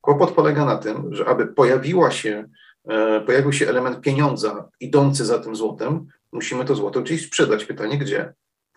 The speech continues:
Jeżeli mamy zamknięty dostęp do rynków, jesteśmy ograniczeni,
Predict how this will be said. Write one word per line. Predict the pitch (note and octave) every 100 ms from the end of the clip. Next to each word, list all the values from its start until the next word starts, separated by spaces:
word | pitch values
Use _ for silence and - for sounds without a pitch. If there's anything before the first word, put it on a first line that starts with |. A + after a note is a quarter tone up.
| _ -
Jeżeli | G2+ B2
mamy | C3 B2+
zamknięty | A#2+ C3+ C#3 D3+ D3
dostęp | B2+ B2 - B2+
do | A2+
rynków, | A2 G#2+ C#3 E3+ G3 - _ _ -
jesteśmy | A2 - G#2+ A#2+
ograniczeni, | A2+ A2+ A2+ - G#2+ G#2+ C#3+